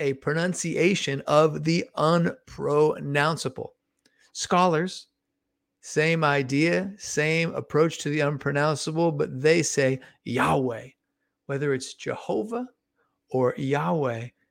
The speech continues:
this is what they're talking about. Check this out. They're talking about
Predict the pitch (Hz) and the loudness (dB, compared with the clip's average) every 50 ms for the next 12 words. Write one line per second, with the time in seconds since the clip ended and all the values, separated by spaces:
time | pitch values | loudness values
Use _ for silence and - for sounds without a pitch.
0 | _ _ - 190 196 - - 208 190 - 170 170 165 - - 143 139 - 143 147 | _ _ -6 -4 -4 -4 -4 -6 -6 -6 -6 -6 -6 -8 -10 -12 -10 -10 -10 -10
1 | 165 - - - 127 120 131 127 117 - - - - - 160 - _ - 151 143 | -10 -12 -14 -14 -14 -14 -14 -14 -16 -16 -18 -16 -16 -14 -16 -16 _ -16 -16 -16
2 | - - - 135 117 113 - _ _ _ _ _ _ _ _ _ _ _ _ _ | -14 -12 -12 -12 -12 -14 -16 _ _ _ _ _ _ _ _ _ _ _ _ _
3 | _ _ _ _ _ _ _ - 143 - 180 175 170 170 185 165 165 160 156 147 | _ _ _ _ _ _ _ -10 -6 -4 -4 -2 -2 0 0 0 0 0 0 0
4 | 139 143 - | 0 -2 -6